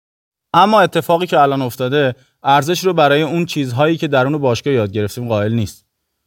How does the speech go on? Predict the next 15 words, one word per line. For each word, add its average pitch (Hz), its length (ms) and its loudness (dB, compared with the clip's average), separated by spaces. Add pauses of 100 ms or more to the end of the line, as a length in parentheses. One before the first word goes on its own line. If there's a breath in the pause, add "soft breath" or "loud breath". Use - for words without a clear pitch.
(180)
این 143 160 2
برای 131 240 4
ماها 135 300 2
که 147 120 -4
زندگی 127 380 -2
رو 147 80 0
وقف 139 240 0
ورزش 117 460 -2
کردیم، 120 440 -2
از 120 200 -4
همه 139 220 -2
چیز 156 180 -4
ناراحت 117 360 0
کننده 104 320 -4
تره. 101 280 -4